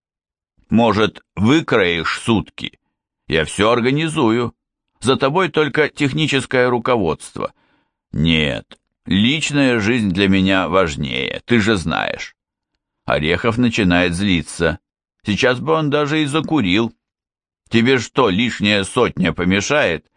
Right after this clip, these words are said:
«Я же сказал, никогда». Чтобы химик не ушёл, Орехов осторожненько придерживает его за локоть и ласково заглядывает в лицо. «Ладно, тогда нарисуй схему.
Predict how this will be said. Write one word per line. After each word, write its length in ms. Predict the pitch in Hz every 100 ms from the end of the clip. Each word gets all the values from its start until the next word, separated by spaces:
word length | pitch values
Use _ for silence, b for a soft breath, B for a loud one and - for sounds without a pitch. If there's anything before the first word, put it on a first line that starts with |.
| _ _ _ _ _ _
«Я 260 | - 73 80
же 160 | 87
сказал, 640 | 85 - 92 87 78 76 73
никогда». 1040 | 80 90 95 113 120 110 85 67 50 - - _ _ _ b b -
Чтобы 440 | - 110 101 110
химик 440 | - 107 95 85 98
не 120 | 90
ушёл, 560 | 85 82 117 139 151 - _ _
Орехов 540 | 92 92 98 98 85
осторожненько 1000 | 87 - 80 80 107 95 82 80 82 80 b b b -
придерживает 800 | 107 95 104 98 92 95 90 80
его 260 | 90 85 78
за 140 | 76
локоть 520 | 73 127 143 143 - _ _ _
и 120 | 92
ласково 580 | 95 87 117 - 117 110
заглядывает 880 | 92 82 73 80 80 82 85 82 -
в 40 |
лицо. 400 | 80 80 - - - _ _ _ _ _ _ _ _ _ _
«Ладно, 560 | 87 80 76 85 113 - _ b b b -
тогда 320 | 92 87 135
нарисуй 480 | 156 160 151 165 147
схему. 560 | - 78 69 62 -